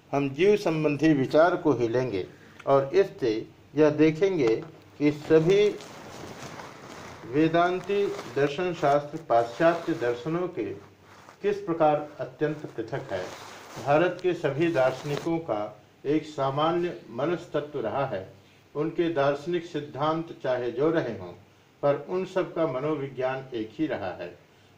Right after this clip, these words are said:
जो प्राचीन सांख्य दर्शन का है। उसके अनुसार ज्ञान की प्रक्रिया स्पंदनों के अंतः संचार द्वारा होती है।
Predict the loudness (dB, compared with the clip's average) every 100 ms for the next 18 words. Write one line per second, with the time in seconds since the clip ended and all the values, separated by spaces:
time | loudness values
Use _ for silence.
0 | -4 0 0 2 2 2 0 -4 -2 -2
1 | -2 -6 -6 -6 -8 -10 -6 -6 -6 -10
2 | -12 _ _ _ _ -4 -2 0 2 2
3 | 0 2 2 2 -2 -10 -2 0 0 -2
4 | -2 -2 -2 -6 -6 0 2 2 0 -10
5 | -12 -12 -8 -6 -2 -2 -2 -2 -4 -4
6 | -8 -8 -6 -6 -8 -12 -6 -2 -2 -2
7 | -2 -2 -4 -6 -8 -10 -10 -10